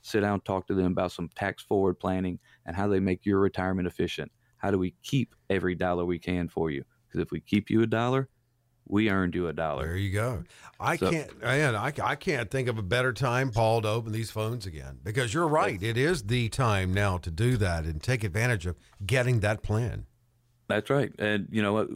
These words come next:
Speaker 1: as we said today, we've got a great, uh, option here for all of our, all of our listeners. Um, anybody who gives us a call right now within the next fifteen minutes,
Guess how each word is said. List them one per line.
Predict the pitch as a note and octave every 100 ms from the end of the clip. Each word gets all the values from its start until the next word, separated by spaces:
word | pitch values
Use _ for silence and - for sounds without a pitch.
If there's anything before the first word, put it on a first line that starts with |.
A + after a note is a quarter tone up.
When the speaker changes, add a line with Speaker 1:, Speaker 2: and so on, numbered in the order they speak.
| -
Speaker 1:
as | G2+ G#2 G2
we | A#2+
said | - C3+
today, | A#2 A2 A#2+
we've | A2
got | G2+ G#2+
a | G2+
great, | G#2 A2 -
uh, | G#2+ G#2 G#2 G2+ -
option | G#2+ A#2 A#2+
here | G#2 G#2+
for | A2+ G2+
all | G2+ A#2
of | G#2+
our, | A2 A2+ A2+
all | - A#2+
of |
our | A#2+
listeners. | A2+ A#2+ - C3+ D3+
Um, | - F#2 F#2 F2+
anybody | G#2 A2+ A2+ A2+
who | A2
gives | G#2+ A#2+
us | A#2 -
a |
call | - A2 C3+
right | A2 A2
now | G#2+ A2+
within | A#2 A#2
the | A2
next | A2+ A2+
fifteen | B2+ A#2+ A#2+ A2+
minutes, | A2+ C#3 E3